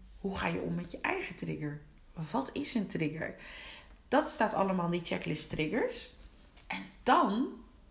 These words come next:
en dat, dat heb ik dus allemaal ontdekt omdat mensen het gingen gebruiken. En dan terugkwamen van, "Ja, maar het is, ik ben getriggerd." En dan, nou, dan kwam er een checklist trigger. En toen die checklist triggers er was, een,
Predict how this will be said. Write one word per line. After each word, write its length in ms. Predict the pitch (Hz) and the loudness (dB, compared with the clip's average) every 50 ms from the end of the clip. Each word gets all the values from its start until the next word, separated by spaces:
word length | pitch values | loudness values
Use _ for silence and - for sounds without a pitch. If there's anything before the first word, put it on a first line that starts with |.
| - - - | -20 -6 -2
en 100 | 214 220 | 0 0
dat, 180 | 233 233 - - - | 0 0 -2 -6 -2
dat 280 | 185 208 220 220 220 | 2 2 2 2 2
heb 220 | 220 208 277 277 - | 2 2 2 2 0
ik 100 | 247 220 | -2 -2
dus 140 | 220 233 | 0 2
allemaal 360 | - 254 277 285 269 240 202 160 | 4 6 6 6 6 6 4 4
ontdekt 400 | 170 196 185 226 254 254 - - | 2 2 2 2 0 0 -2 -2
omdat 260 | 190 196 - - - | -2 -2 -2 0 0
mensen 280 | 202 208 220 - 220 | 0 0 0 -2 -2
het 100 | - - | -4 -4
gingen 180 | - 196 190 185 | -2 -2 -2 -2
gebruiken. 640 | 185 - 165 180 180 175 196 240 - - 294 381 453 - - - - - - - | -4 -2 0 2 2 4 2 2 0 0 0 0 -2 -4 -8 -12 -12 -14 -10 -6
En 80 | - 202 | -2 0
dan 180 | 202 196 196 196 | 0 0 0 0
terugkwamen 520 | - 214 254 262 254 - 240 240 233 233 | 0 0 0 2 2 2 0 0 0 0
van, 180 | - 254 247 247 | 0 0 2 4
"Ja, 100 | 262 254 | 6 6
maar 300 | 247 247 247 247 247 247 - - - - - - - - - - | 6 4 2 0 -4 -8 -12 -16 -18 -18 -20 -20 -20 -20 -20 -20
het 160 | - - - - | -14 -8 -4 -2
is, 60 | 233 | -2
ik 180 | - 196 - | -2 -2 -2
ben 120 | - 143 131 | -2 -2 -2
getriggerd." 760 | 131 - - - - 302 - 554 - - 226 165 151 151 - | -2 -4 -2 -2 2 4 4 4 4 4 4 4 4 2 0
En 80 | 196 196 | -2 0
dan, 100 | 185 202 | 2 2
nou, 160 | 254 254 - | 2 2 0
dan 100 | 190 175 | -2 -4
kwam 200 | - 160 156 156 | -4 -2 -2 0
er 60 | 160 | 0
een 100 | 160 160 | -2 0
checklist 400 | - 180 165 - 160 170 165 - | 0 -2 0 0 -2 -2 -2 0
trigger. 260 | 202 214 233 254 277 | 0 0 2 2 4
En 100 | 262 233 | 2 2
toen 140 | - - 214 | 2 0 0
die 140 | 208 202 190 | 0 0 2
checklist 320 | 220 208 196 196 196 196 | 2 2 2 0 0 0
triggers 300 | - 247 247 254 247 - | 0 2 2 2 2 2
er 60 | 254 | 2
was, 240 | 233 240 247 240 - | 2 2 2 0 0
een, 100 | 247 226 | -2 -4